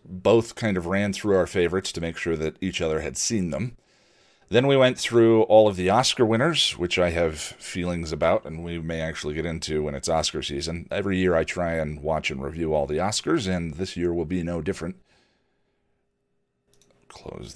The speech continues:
that. And then we went through the I M D B top twenty by genre. So top twenty animated, top twenty whatever. Anything we hadn't seen,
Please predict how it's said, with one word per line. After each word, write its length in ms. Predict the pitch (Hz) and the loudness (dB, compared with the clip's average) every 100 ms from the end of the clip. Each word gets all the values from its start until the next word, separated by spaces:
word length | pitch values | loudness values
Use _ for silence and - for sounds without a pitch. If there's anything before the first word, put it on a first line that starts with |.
| - | -6
that. 480 | 76 76 - - - _ _ _ _ _ _ _ _ _ _ _ _ _ _ - | -4 -2 -4 -10 -14 _ _ _ _ _ _ _ _ _ _ _ _ _ _ 0
And 380 | 127 147 151 135 | 4 6 4 2
then 480 | 113 139 135 131 131 | 2 4 6 4 2
we 100 | 131 | 0
went 140 | 135 | 0
through 160 | - 120 | 0 0
the 260 | 120 113 | 4 4
I 140 | 117 139 | 4 2
M 160 | 135 | 0
D 140 | 117 113 | 0 -2
B 280 | 110 107 98 | 0 -2 -4
top 400 | - - 143 147 | -4 -2 0 0
twenty 680 | - - 170 165 101 87 123 - - - - | -2 0 2 2 -2 -4 -6 -8 -14 -6 2
by 220 | 107 107 | 2 2
genre. 560 | 104 131 123 87 71 80 | 2 2 2 2 0 -2
So 920 | - 98 95 92 90 90 90 87 87 | -6 0 4 4 6 4 4 2 0
top 180 | 104 | -4
twenty 300 | - 101 104 | -2 -4 0
animated, 420 | 196 185 170 143 110 | 2 2 2 0 -2
top 200 | 92 - | -4 -2
twenty 320 | 92 87 82 | -4 -2 -2
whatever. 340 | 95 160 160 - | 2 2 2 0
Anything 480 | 196 180 175 165 | 2 2 2 0
we 140 | 127 123 | 0 2
hadn't 300 | 127 123 - | 2 0 -4
seen, 720 | - 110 101 98 95 - | 0 2 2 0 -2 -8